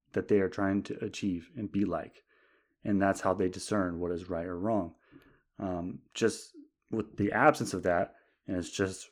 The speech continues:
random, we're just atoms smashing together, there really isn't a true right or wrong. It's just what you think is right or wrong and how you were raised. 'Cause I, I'm sure that Hitler thought he was doing what was best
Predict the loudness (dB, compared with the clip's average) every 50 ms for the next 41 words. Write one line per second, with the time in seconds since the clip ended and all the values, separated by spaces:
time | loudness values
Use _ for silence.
0 | _ -20 -20 -18 _ -4 0 2 2 2 2 2 2 0 0 0 0 -2 -2 -4
1 | -4 0 2 2 2 2 0 -2 -4 -2 -2 -2 -2 -2 -2 -2 0 2 2 2
2 | 2 0 0 -4 -8 -20 -20 -20 -14 _ 0 2 4 6 8 10 10 8 8 8
3 | 6 4 4 2 0 0 -2 -4 -2 -2 -2 -2 -4 -6 -4 0 2 4 4 4
4 | 2 0 -2 -2 -2 -2 0 0 0 -2 -4 -6 -6 -2 0 0 2 2 2 0
5 | 0 -2 -4 -6 -6 -4 -4 -4 -4 -2 -2 -2 -2 -4 -6 -8 -4 0 2 2
6 | 2 0 -2 -12 _ _ _ -20 -20 _ _ _ _ _ _ _ _ _ -6 -6
7 | -2 0 2 2 2 2 0 -2 -2 -2 -2 0 0 -2 -2 -2 -4 -4 -4 -4
8 | -2 0 0 2 2 4 6 6 6 4 2 -4 -8 -6 -4 0 2 2 2 2
9 | -2 -12 -20 -20 -20 _ _ 2 6 6 8 8 6 4 2 0 0 2 2 2
10 | 2 0 -2 -4 -2 0 0 2 2 2 2 0 -2 -2 0 0 0 0 0 0
11 | 0 0 0 0 -2 -4 -4 -2 -2 -2 -2 -2 -2 -4 -4 -6 -4 2 6 6
12 | 6 6 4 0 -14 -16 -20